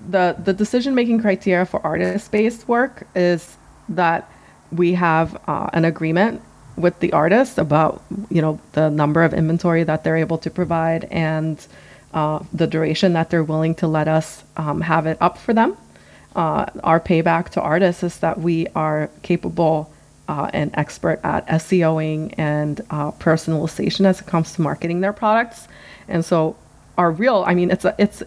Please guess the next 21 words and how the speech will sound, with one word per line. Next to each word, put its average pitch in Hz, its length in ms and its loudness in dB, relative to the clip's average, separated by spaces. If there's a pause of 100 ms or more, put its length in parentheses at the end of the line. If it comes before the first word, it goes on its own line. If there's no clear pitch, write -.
it's - 260 -2
a 185 140 2
relationship. 170 800 0
It's - 260 -8
a 170 60 -2
symbiotic 170 880 0 (100)
relationship 156 720 -2
with 160 220 -4
an 156 160 -2
agreement 147 460 -4
that, 151 220 -2 (500)
uh, 160 260 4
essentially, 156 480 2
can 151 240 0
we 151 200 2
have 156 280 -2
your 160 220 2
beautiful 156 420 0
vase - 260 0
up - 200 -2
for 156 400 -2